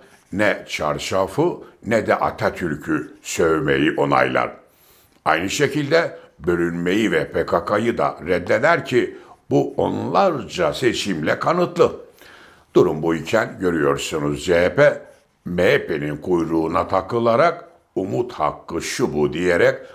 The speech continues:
apo'yla P K K'lılara af çıkarıyor. Halbuki dikkat edin, A K P bu konuda sinsi davranıyor,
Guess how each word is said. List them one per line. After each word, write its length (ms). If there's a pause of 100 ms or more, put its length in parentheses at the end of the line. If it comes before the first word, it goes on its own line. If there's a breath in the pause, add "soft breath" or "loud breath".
(140 loud breath)
apo'yla 600
P 120
K 200
K'lılara 760 (220 loud breath)
af 240
çıkarıyor. 680 (640 soft breath)
Halbuki 680
dikkat 380
edin, 440 (160)
A 140
K 220
P 360
bu 160
konuda 720
sinsi 640
davranıyor, 800